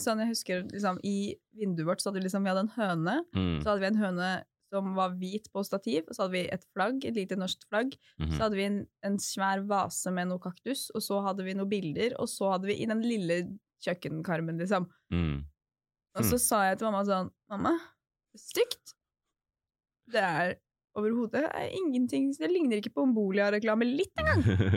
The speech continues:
Speaker 2: <laughs> Nei, men altså, jeg bare, altså, for at jeg tenker sånn,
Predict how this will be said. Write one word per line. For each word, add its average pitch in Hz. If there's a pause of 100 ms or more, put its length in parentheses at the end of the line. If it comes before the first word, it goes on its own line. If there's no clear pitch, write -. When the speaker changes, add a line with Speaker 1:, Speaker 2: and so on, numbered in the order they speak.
(340)
Speaker 2:
<laughs> -
Nei, 123
men 160
altså, 151 (340)
jeg 147
bare, 143 (380)
altså, 120 (100)
for 117
at -
jeg 110
tenker 113
sånn, 104